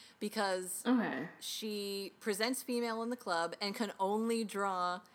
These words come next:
Speaker 1: uh, yaoi dojin well when fully wearing, uh, women's clothes and underwear. And as soon
Speaker 2: Oh.
Speaker 1: as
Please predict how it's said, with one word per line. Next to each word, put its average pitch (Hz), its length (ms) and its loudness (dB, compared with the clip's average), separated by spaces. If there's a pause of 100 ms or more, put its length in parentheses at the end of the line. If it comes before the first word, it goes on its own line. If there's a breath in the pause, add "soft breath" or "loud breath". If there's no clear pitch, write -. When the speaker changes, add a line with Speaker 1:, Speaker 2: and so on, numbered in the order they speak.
(340 soft breath)
Speaker 1:
uh, 170 280 4
yaoi 185 520 2
dojin 170 680 0 (120)
well 156 520 0 (140)
when 170 520 -2 (600)
fully 202 300 0
wearing, 170 720 -2
uh, 151 300 0
women's 170 320 -4
clothes 165 440 0
and 156 180 -6
underwear. 147 500 -8 (640 soft breath)
And 175 320 4
as 170 140 2
soon 226 360 4
Speaker 2:
Oh. 214 180 2
Speaker 1:
as 196 300 -8